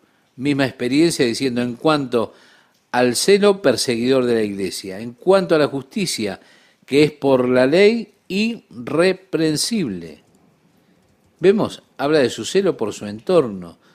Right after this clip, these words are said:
su celo por la ley, su celo por Dios, de acuerdo a la ley, y todo era sobre aquello que tenía allí a su alrededor. Pero aún así, Pablo,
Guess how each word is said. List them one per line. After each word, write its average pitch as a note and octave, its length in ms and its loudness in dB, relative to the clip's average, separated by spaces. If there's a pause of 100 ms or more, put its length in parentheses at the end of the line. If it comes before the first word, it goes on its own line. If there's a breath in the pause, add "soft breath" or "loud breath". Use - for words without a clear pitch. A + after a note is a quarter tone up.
su A2+ 160 -14
celo D#3+ 240 0
por G#2+ 180 -4
la G2+ 180 -4
ley, D3 340 2
su G#2 160 -12
celo D3 260 -4
por G#2 160 -6
Dios, F#3 400 0 (360 soft breath)
de A#2+ 120 -2
acuerdo D#3+ 540 2
a B2 60 4
la C3+ 120 2
ley, G#3 320 4
y C#3 160 -4
todo G3 680 2
era E3 500 0 (380 soft breath)
sobre B2+ 440 0
aquello D3 480 -2
que G#2+ 80 -6
tenía A#2 300 -6
allí A2+ 160 -4
a A2+ 60 -2
su A2 100 -4
alrededor. F#2+ 600 -6 (440)
Pero D3 240 4
aún A#3 220 2
así, D3 320 -2
Pablo, B2 600 -4